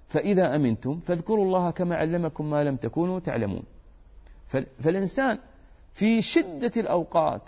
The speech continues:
وأحلك الظروف لا يترك الصلاة، فكيف إذا كان الإنسان في سعة وفي راحة وفي اطمئنان، ثم بعد ذلك يضيع هذه الصلاة التي هي شعار الإيمان؟ نسأل الله سبحانه وتعالى أن يجعلنا من أهل إقامة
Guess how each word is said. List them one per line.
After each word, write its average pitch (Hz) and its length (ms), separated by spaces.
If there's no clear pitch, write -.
وأحلك 190 880
الظروف 202 540
لا 196 100
يترك 135 260
الصلاة، 95 340
فكيف 202 340
إذا 156 180
كان 139 140
الإنسان 123 240
في 113 140
سعة 110 320
وفي 104 280
راحة 104 320
وفي 98 220
اطمئنان، 101 580
ثم 185 160
بعد 113 220
ذلك 113 260
يضيع 107 560
هذه 101 100
الصلاة 98 440
التي 101 400
هي 95 60
شعار 92 640
الإيمان؟ 98 420
نسأل 92 240
الله 92 140
سبحانه 92 440
وتعالى 90 420
أن 95 80
يجعلنا 90 460
من 90 240
أهل 85 240
إقامة 90 500